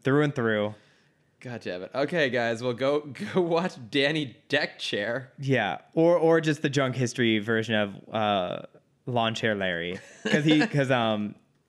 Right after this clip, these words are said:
Speaker 1: Colin Hanks plays, plays the titular character.
Speaker 2: Oh my God. I love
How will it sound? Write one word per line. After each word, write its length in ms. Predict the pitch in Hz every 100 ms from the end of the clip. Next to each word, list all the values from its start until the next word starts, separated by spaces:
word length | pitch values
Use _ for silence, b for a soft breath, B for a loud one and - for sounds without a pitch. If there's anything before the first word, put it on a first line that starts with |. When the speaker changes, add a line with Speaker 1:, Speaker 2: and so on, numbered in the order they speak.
| -
Speaker 1:
Colin 320 | 147 139 131
Hanks 400 | 117 117 98 -
plays, 680 | - 120 107 104 101 - - _ - 175 - -
plays 340 | - 107 104
the 100 | 107
titular 400 | 104 113 - 104
character. 340 | 101 104 95 160
Speaker 2:
Oh 160 | 180
my 180 | 175 160
God. 540 | 131 131 127 123 117 - - _ _ _ _ -
I 220 | 139 180
love 680 | 202 147 117 107 104 101